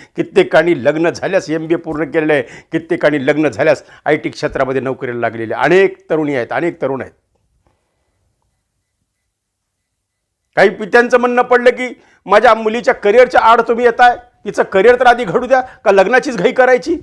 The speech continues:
असंही काही लोकांचं बोलणं आलं, त्याच्याशी मी सहमत आहे. मुलीचं करिअर घडलंच पाहिजे. स्त्री शक्ती ही आजच्या समाजाची गरज आहे,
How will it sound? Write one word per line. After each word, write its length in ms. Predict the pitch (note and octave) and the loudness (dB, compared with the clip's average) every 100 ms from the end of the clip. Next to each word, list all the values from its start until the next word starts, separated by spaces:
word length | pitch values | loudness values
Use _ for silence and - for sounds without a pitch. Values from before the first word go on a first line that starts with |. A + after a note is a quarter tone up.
| _ - | _ -10
असंही 280 | - A#3 B3 | -2 2 4
काही 160 | C4 | 4
लोकांचं 380 | C4 B3+ B3+ B3+ | 2 2 2 2
बोलणं 280 | B3 B3 B3 | 2 4 4
आलं, 200 | A#3+ A#3 - _ _ _ _ _ _ _ _ | 2 -2 -14 _ _ _ _ _ _ _ _
त्याच्याशी 420 | C#3+ C#3 G#3+ A#3+ | -4 0 0 0
मी 140 | C4+ C4+ | -6 -4
सहमत 380 | - A#3+ B3 B3 | 2 2 2 0
आहे. 100 | A3+ - _ _ _ _ _ _ _ _ _ _ _ _ _ | -2 -10 _ _ _ _ _ _ _ _ _ _ _ _ _
मुलीचं 340 | C#3+ F3 A3+ B3+ | -2 0 4 2
करिअर 340 | - A3 C4 | 4 4 4
घडलंच 460 | G#3 G#3 A#3 B3+ - | 2 0 2 2 2
पाहिजे. 380 | B3 B3 B3 - _ _ _ _ _ _ _ _ | 0 2 0 -2 _ _ _ _ _ _ _ _
स्त्री 320 | - G#3 B3 | -2 0 2
शक्ती 360 | - A#3+ - B3+ | 2 0 -2 0
ही 140 | B3 | 4
आजच्या 380 | A#3 A#3+ A#3+ A#3+ | 6 4 2 -4
समाजाची 540 | - A3+ B3 A#3+ C#4 | 0 2 4 2 0
गरज 320 | F#3 A3 B3 | 0 4 4
आहे, 200 | C4 B3+ | 2 -2